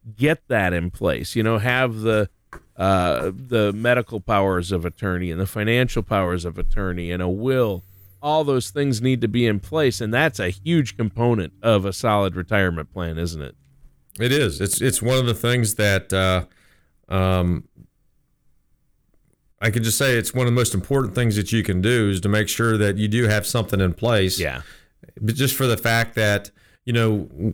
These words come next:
Speaker 2: when the pandemic, with the covid pandemic hit, I mean, probate all of a sudden went from eight,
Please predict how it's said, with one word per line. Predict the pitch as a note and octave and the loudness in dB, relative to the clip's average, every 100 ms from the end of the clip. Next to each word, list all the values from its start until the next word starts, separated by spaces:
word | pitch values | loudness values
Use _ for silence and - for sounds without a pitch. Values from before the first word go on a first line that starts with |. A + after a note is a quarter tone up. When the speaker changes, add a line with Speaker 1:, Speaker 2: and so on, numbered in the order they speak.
| - | -4
Speaker 2:
when | B2 | -2
the | A2+ | 0
pandemic, | A#2+ B2 G#2 A2+ B2 A#2 G#2+ | 0 0 2 0 0 0 -2
with | |
the | G2 | -2
covid | - C3 A2+ F#2 | 2 2 2 2
pandemic | G#2+ G2 A2 C3 G#2 | 0 2 0 0 0
hit, | G2+ F#2+ F2+ - _ _ _ _ | 0 0 -2 -8 _ _ _ _
I | |
mean, | B2 A2+ | -2 -2
probate | - E3 C3 A#2 | -2 0 2 2
all | A2+ A#2+ | 2 0
of | A2 | 0
a | |
sudden | - B2+ A#2 G#2+ | 0 2 2 2
went | G#2+ | 0
from | - G2+ | 0 0
eight, | G#2 A2+ A2+ | 2 2 -2